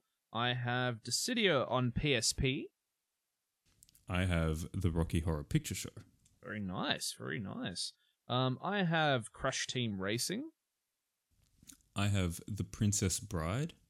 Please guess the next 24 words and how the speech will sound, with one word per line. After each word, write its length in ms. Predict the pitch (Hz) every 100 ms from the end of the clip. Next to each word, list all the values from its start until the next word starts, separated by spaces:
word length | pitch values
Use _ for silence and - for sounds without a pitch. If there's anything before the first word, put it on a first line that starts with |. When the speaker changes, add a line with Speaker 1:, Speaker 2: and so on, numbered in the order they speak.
| _ - _ 104
Speaker 1:
Okay. 260 | 101 180 294 _ _ -
I 140 | 113
have 280 | 127 143 113
the 80 | 113
Silent 580 | - - 147 143 131 -
Hill 260 | 131 131 131
film. 380 | 123 151 165 240 320 _ _ _ _ _ _ _ _ _ _ _ - _ -
Speaker 2:
I 120 | 104
have 360 | 104 98 87 90 101 - -
Metallica's 800 | 107 92 - 95 101 104 101 87 -
album 500 | 90 95 98 87 82
Stanger. 800 | - - - - 85 92 82 117 139 _ _ -
Speaker 1:
Oh, 100 | 98
you 140 | 92 98
mean 220 | 151 135
Saint 380 | - 139 185 117
Anger. 300 | 76 78 78 _ _ _ _ -
Right. 240 | 110 120
Speaker 2:
No, 100 | 139
no, 100 | 110
I 60 | 92
mean 180 | 95 90
Stanger. 400 | - 92 90 82
Speaker 1:
Stanger. 320 | 92 85